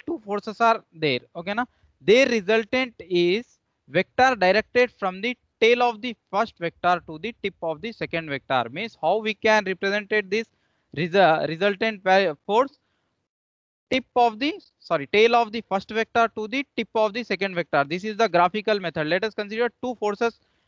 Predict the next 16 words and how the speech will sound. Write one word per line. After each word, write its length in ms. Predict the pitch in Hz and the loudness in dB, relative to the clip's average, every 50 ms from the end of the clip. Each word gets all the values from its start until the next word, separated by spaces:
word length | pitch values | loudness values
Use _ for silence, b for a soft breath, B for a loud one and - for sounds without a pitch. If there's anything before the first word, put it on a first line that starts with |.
| _ _ _ _ _ _ _ _ _ _ _ _ _ _ - | _ _ _ _ _ _ _ _ _ _ _ _ _ _ -8
given 400 | - 175 208 196 202 175 160 143 - | -4 -2 0 0 0 0 -2 -2 -2
to 120 | 208 202 | -2 -2
you. 280 | 190 175 151 139 139 156 | 0 0 -2 -4 -4 -6
Uh, 540 | 165 147 - 196 165 170 170 165 160 156 156 156 | -8 -8 -6 0 2 4 6 6 6 6 4 4
I 80 | 151 156 | 2 0
will 160 | 170 170 165 | -2 -4 -8
show 220 | - - 185 180 | -10 -8 -6 -4
you 120 | 190 202 196 | -4 -2 -2
one 260 | 180 180 175 165 151 | 0 0 0 -2 -4
problem, 460 | - 156 143 151 160 165 170 185 196 | -6 -2 -2 -2 0 0 -2 -2 -2
then 160 | 156 165 165 | -2 -4 -2
you 140 | 165 160 156 | -2 -4 -4
will 160 | 156 156 147 | -4 -2 -2
get 200 | 139 151 156 - | 0 -2 -2 -2
some 200 | - 175 151 147 | -4 -6 -6 -2
idea. 420 | 127 131 143 147 156 165 190 - | 0 0 0 2 2 2 0 0